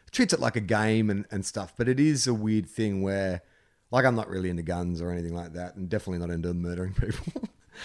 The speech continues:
Uh, but there is something, you can't deny how exciting it is to watch, and, like, even the fetishistic nature of the way he uses the gun and can reload them so quickly and can swap between a shotgun and a,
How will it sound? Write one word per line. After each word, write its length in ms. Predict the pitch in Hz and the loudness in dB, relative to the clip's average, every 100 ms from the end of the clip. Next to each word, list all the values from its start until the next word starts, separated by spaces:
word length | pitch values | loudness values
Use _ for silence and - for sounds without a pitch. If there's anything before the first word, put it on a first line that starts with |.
| - 123 - | -10 -10 -8
Uh, 160 | - 165 - | -2 -2 -2
but 520 | 156 135 160 - 127 | 6 10 10 10 2
there 140 | 156 147 | 4 4
is 80 | |
something, 600 | 143 165 160 135 120 120 113 | 4 4 4 2 2 0 -4
you 100 | 135 | -4
can't 280 | 185 165 | -2 -2
deny 340 | 127 110 120 131 | 0 0 2 0
how 160 | 117 | 0
exciting 640 | 104 - 113 127 120 87 82 113 _ _ _ - | -2 -2 0 0 0 -2 -6 -16 _ _ _ -6
it 100 | 104 | 0
is 200 | 107 - | 0 0
to 100 | 101 | 0
watch, 380 | 113 131 - | 2 2 2
and, 120 | 117 104 | 0 2
like, 160 | 107 | 2
even 220 | 127 127 | 2 2
the 60 | 113 | 0
fetishistic 720 | - 120 107 - 123 - - | 0 0 0 -2 -4 -6 -6
nature 580 | 107 104 - - 101 90 - _ _ _ - | -4 -4 -4 -2 -2 -2 -8 _ _ _ -8
of 140 | 113 | -2
the 80 | 107 | 0
way 180 | 110 104 | 2 2
he 60 | 98 | 2
uses 400 | 101 117 110 98 | 2 2 0 -4
the 80 | |
gun 500 | 98 110 104 104 95 | -2 0 0 0 -2
and 140 | 95 87 | -2 -4
can 140 | 95 | -4
reload 400 | 90 104 104 104 | -2 0 2 0
them 100 | 95 | 0
so 180 | 90 98 | -2 -4
quickly 440 | - 120 - 107 | -2 -2 0 -2
and 100 | 95 | -2
can 140 | 85 95 | -2 -4
swap 280 | - 110 - | -4 -6 -8
between 300 | - 104 92 | -8 -4 -4
a 40 | |
shotgun 520 | - 120 - - 101 | -2 -6 -6 -4 -4
and 140 | 92 | -2
a, 100 | 90 | -4